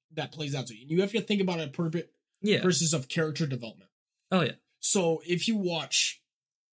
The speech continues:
Speaker 1: how Kenobi is before, like, in the, in Star Wars,
Speaker 2: Yeah, I was gonna
Speaker 1: Clone
Speaker 2: say.
Speaker 1: Wars,
Speaker 2: Yeah,
Speaker 1: he's
Speaker 2: and
Speaker 1: a very noble, he's a very negotiated, very fancy, quick-witted,
Speaker 2: Yeah.
Speaker 1: chatty type.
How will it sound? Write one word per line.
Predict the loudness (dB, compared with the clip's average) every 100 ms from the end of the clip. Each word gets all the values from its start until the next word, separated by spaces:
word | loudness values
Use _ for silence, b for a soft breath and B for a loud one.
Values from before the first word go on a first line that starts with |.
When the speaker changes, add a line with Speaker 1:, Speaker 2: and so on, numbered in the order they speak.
| _ _ _ _ _ _ -6 -2
Speaker 1:
how | 0 0
Kenobi | 0 -2 0 -2 -2
is | -2 -2 -2 -2 -4 _ _ _ _ _ -4
before, | -4 -2 -6 -2
like, | 0
in | 2
the, | 0 0 0 0 -2
in | -2 0
Star | 0 0 -2
Wars, | -4 -4 -2 -4 2
Speaker 2:
Yeah, |
I | 2
was | 4
gonna | 2
Speaker 1:
Clone | 2 2 0
Speaker 2:
say. |
Speaker 1:
Wars, | -2 -6 -8 _ _ _ _ _
Speaker 2:
Yeah, | 0 2 6
Speaker 1:
he's | 6
Speaker 2:
and | 4
Speaker 1:
a |
very | 2 0 0 -2 -4 -8 -10 -2
noble, | 2 2 0 -4 -2
he's | 0
a | 2
very | 2 0 -2 -4 -6 -2
negotiated, | 0 2 2 2 2 0 -4
very | -4 -4 -4 -8 _ _ _ -2
fancy, | 0 2 0 0 -2 -4 -2
quick-witted, | -2 0 -2 0 2 0 -2 -6 -14 _ _ _
Speaker 2:
Yeah. | 0 2
Speaker 1:
chatty | 4 2 0
type. | 0